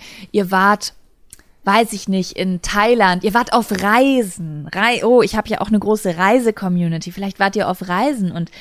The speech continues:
auf Reisen ist man ja auch zum Beispiel super viel auf den Beinen, wenn man zum Beispiel so eine Backpacking-Tour macht durch Thailand oder sowas oder durch Portugal oder mit dem Van unterwegs ist.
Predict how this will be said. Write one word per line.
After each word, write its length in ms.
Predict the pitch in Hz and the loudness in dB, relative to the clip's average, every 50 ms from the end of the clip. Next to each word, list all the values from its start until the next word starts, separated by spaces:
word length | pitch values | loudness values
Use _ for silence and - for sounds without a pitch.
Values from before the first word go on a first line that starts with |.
| - - - | -20 -16 -4
auf 240 | - 185 190 196 185 | -2 -2 -2 0 0
Reisen 340 | 196 214 254 277 254 214 196 | 2 2 4 2 2 0 -4
ist 200 | - 220 - 226 | -6 -6 -4 -2
man 180 | 208 202 196 | 0 0 0
ja 160 | 196 190 - | 0 0 -2
auch 160 | - 190 190 - | -4 -6 -6 -6
zum 160 | - - 196 | -8 -4 -4
Beispiel 300 | 196 196 196 - - 190 | -2 -2 -4 -4 -6 -4
super 340 | 185 208 262 - - 233 214 | -2 -2 -2 -2 -2 -2 -4
viel 300 | - - - 254 240 196 | -4 -4 -4 -2 -2 0
auf 180 | - 202 - | -2 -2 -2
den 220 | - 190 175 170 160 | -2 -2 -2 -2 -2
Beinen, 520 | 185 190 208 208 208 202 180 160 147 143 | -2 0 0 0 0 0 -2 -4 -6 -8
wenn 120 | 156 170 | -10 -8
man 100 | 180 175 | -8 -10
zum 140 | 175 - - | -8 -8 -8
Beispiel 200 | 175 170 - 180 | -8 -6 -6 -6
so 80 | 175 175 | -4 -2
eine 140 | 175 180 170 | -2 -2 0
Backpacking-Tour 800 | 170 185 190 190 - - 208 - - 175 170 - - - 180 175 | 0 0 -2 0 -2 -6 -8 -6 -4 -6 -6 -6 -4 -4 -4 -4
macht 240 | 165 160 160 - | -4 -6 -6 -6
durch 140 | - 160 160 - | -8 -8 -8 -10
Thailand 540 | - - 190 185 190 190 185 170 160 147 | -6 -2 0 2 2 2 2 0 -2 -4
oder 240 | 131 143 147 147 151 | -6 -8 -8 -8 -8
sowas 320 | - 151 147 147 147 151 - | -10 -10 -10 -10 -10 -8 -6
oder 180 | 170 170 170 | -4 -2 -2
durch 240 | 160 170 170 - - | -2 -4 -6 -4 -4
Portugal 560 | - 190 185 196 196 - 180 170 165 156 156 | -2 2 2 2 2 0 -4 -4 -4 -2 -2
oder 140 | 165 160 160 | -2 -2 -2
mit 120 | 165 165 | -2 -2
dem 280 | 180 170 165 165 156 151 | -2 -2 -2 -2 -2 -2
Van 280 | 180 180 185 196 208 196 | 0 2 4 4 2 2
unterwegs 600 | - 170 165 170 165 156 170 165 170 - - - | -2 -4 -4 -6 -6 -6 -6 -6 -6 -8 -10 -12
ist. 160 | 180 - | -12 -12